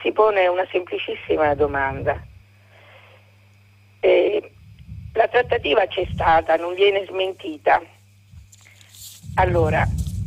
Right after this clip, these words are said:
si tratta di un'applicazione perfetta del principio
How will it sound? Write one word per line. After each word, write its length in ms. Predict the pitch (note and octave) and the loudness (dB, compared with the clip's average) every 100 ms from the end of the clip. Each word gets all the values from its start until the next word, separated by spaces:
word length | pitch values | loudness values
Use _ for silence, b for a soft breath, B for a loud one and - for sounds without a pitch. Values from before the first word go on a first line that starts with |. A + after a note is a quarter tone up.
| - | -8
si 180 | - - | -8 -6
tratta 340 | - A#3+ - | 2 2 2
di 120 | G3 G3 | 0 2
un'applicazione 1200 | G3 G3 G#3 F#3+ G#3 - - C4 B3+ G#3 F3 E3+ | 0 0 -2 0 0 0 2 4 4 4 4 2
perfetta 680 | - G3 - A3+ A3+ - D#3+ | 0 -2 0 2 2 0 0
del 200 | D#3+ E3 | 0 -2
principio 880 | - E3+ E3 - F3+ D#3+ D#3 D#3 - | -8 -14 -10 -6 -4 0 2 2 0